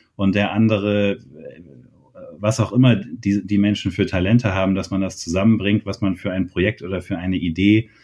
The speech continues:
oder, äh, für einen wirklichen, für einen wirklichen Unterschied oder einen wirklichen Wandel gebrauchen kann. Und es gibt so viele Themen und Subthemen, womit sich viel mehr Leute auseinandersetzen müssen.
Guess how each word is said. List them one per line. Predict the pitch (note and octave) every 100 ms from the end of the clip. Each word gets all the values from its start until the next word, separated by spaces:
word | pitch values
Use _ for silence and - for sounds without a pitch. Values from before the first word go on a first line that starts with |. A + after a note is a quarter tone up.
| - _ _
oder, | - F#2+ F#2+ F#2+ F#2 G2+
äh, | F#2+ F2+
für | - F#2
einen | F#2+ F#2+
wirklichen, | F#2+ F#2+ - F#2+ F2+ F2+ D#2+
für | -
einen | F2+ F2+
wirklichen | G2+ F2 E2+
Unterschied | A#2 - - - E2+
oder | F2+ F#2
einen | F2+
wirklichen | F#2 F2+ F2+ F2
Wandel | G2 G2+ G2 F#2+ F2+
gebrauchen | E2+ G2+ C3 - D#2+
kann. | - D2+ C#2+ - _ _ _ _
Und | F2
es | F#2 F2
gibt | G#2+ F2+
so | A#2 C3+
viele | C3+ B2+ A#2 A2+
Themen | - B2+ B2 A#2+
und | G#2+ F2+
Subthemen, | A#2 C3 - G2+ F#2+ G#2+ A2 A#2
womit | G2+ G#2 G#2 -
sich | G#2 G#2 - -
viel | - B2+ C3+
mehr | B2 A2+ A2
Leute | A2 G#2+ G#2+ G2
auseinandersetzen | G2 G2+ A2 G#2+ F2 E2 - F2
müssen. | E2+ E2 F2+ B2